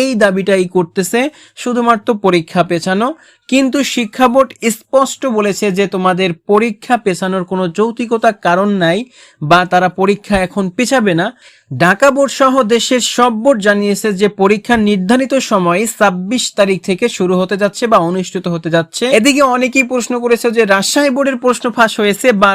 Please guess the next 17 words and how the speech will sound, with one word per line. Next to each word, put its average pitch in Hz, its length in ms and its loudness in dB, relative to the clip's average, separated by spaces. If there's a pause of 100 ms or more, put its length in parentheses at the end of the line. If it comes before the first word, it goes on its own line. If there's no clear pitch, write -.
রাজশাহী 262 460 0
বোর্ডের 247 240 2 (400)
পরীক্ষা 285 340 2 (160)
স্থগিত 220 240 -4 (100)
করা 202 220 4
হয়েছে, 214 240 -2 (100)
তাহলে 220 220 4 (200)
আমাদের 285 380 0
বোর্ডগুলোর 233 540 0
পরীক্ষা, 208 460 0
আহ, 175 580 0 (200)
স্থগিত 269 340 -2
করা 202 200 4
হবে 190 240 0
না 180 40 2 (100)
কেন? 202 140 2 (380)
শুধুমাত্র 269 440 0